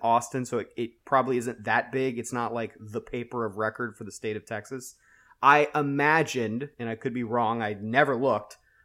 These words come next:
I imagined that it probably wasn't a very big staff, and that the staff that they did have is on the younger side because the big papers suck up all the talent from these smaller papers. That's just how the media, that's, that's how the, the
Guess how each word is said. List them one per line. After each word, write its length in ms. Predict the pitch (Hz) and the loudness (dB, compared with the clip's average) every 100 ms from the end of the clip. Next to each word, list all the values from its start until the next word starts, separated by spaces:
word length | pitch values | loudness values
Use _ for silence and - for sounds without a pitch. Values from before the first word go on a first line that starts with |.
| - | 0
I 140 | 135 | 4
imagined 600 | 143 143 156 165 160 143 143 | 4 4 4 4 4 0 2
that 100 | 139 | 2
it 100 | - | 2
probably 480 | 143 147 147 135 | 6 6 6 0
wasn't 360 | 127 131 127 123 | 2 4 4 0
a 40 | |
very 300 | 117 123 123 | -2 0 2
big 220 | 120 120 104 | 0 -6 -6
staff, 640 | - 113 98 117 - - _ _ _ | -2 0 0 -2 -6 -20 _ _ _
and 160 | 127 135 | -2 0
that 100 | 135 | -2
the 80 | 123 | -4
staff 340 | - 139 127 | 0 0 0
that 100 | 113 | -4
they 120 | 123 | -4
did 220 | 113 127 | -2 -2
have 260 | 113 120 117 | 2 2 2
is 100 | 113 | 0
on 120 | 120 | -2
the 60 | 117 | -2
younger 400 | 107 120 113 110 | -2 -4 -2 -4
side 420 | - 107 101 104 | -2 0 0 -2
because 280 | 104 131 107 | -8 -10 -8
the 100 | 110 | -10
big 360 | 101 127 120 | -4 -4 -4
papers 480 | 117 120 117 113 104 | -6 -6 -4 -6 -8
suck 320 | - 131 110 | -4 -2 -2
up 180 | 117 - - | -2 -4 0
all 240 | 117 113 | 2 2
the 80 | 107 | 0
talent 360 | - 107 104 - | -4 -2 -2 -4
from 120 | 104 | -8
these 160 | 98 | -8
smaller 260 | - 98 92 | -8 -8 -8
papers. 360 | 87 90 90 85 | -8 -8 -10 -12
That's 180 | 90 | -14
just 160 | 101 - | -14 -10
how 100 | 92 | -10
the 100 | 87 | -10
media, 320 | 90 90 - - | -12 -12 -14 -12
that's, 260 | 104 101 - - - | -8 -8 -12 -20 0
that's 160 | 143 139 | 0 6
how 180 | 139 | 6
the, 380 | 131 123 110 - 104 | 8 6 2 -2 -4
the 540 | 120 113 107 98 95 | -2 0 0 -4 -8